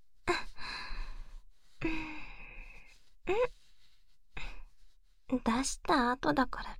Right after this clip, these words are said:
敏感？そんなこと言って、本当は触られて嬉しいくせに。最後までこんなことしてもらえて嬉しいでしょ。拭き終わっ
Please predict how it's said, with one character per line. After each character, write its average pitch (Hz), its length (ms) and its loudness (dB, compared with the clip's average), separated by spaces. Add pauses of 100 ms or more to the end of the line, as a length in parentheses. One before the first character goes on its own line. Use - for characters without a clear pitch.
敏 220 280 0
感？ 330 180 2 (2500)
そ - 260 12
ん 294 120 12
な 294 120 8
こ 285 140 8
と 247 140 4
言 220 80 10
っ - 40 12 (280)
て、 370 80 12 (1080)
本 220 280 10
当 - 160 4
は 208 180 4
触 214 280 4
ら 240 140 0
れ 240 140 0
て 226 160 0
嬉 220 280 8
し - 200 6
い 302 60 2
く - 80 0
せ - 160 2
に。 466 60 8 (2500)
最 427 240 12
後 427 120 10
ま 294 100 6
で 226 120 2
こ - 140 8
ん 294 60 8
な 294 100 6
こ - 120 2
と 294 100 2
し - 100 4
て - 100 -2
も 233 140 2
ら 226 120 2
え 226 60 -2
て - 140 -4
嬉 277 200 6
し - 160 8
い 466 40 12
で 466 120 12
し - 180 2
ょ。 - 20 8 (1800)
拭 - 120 2
き - 80 6
終 269 140 12
わ 269 120 12
っ 269 60 4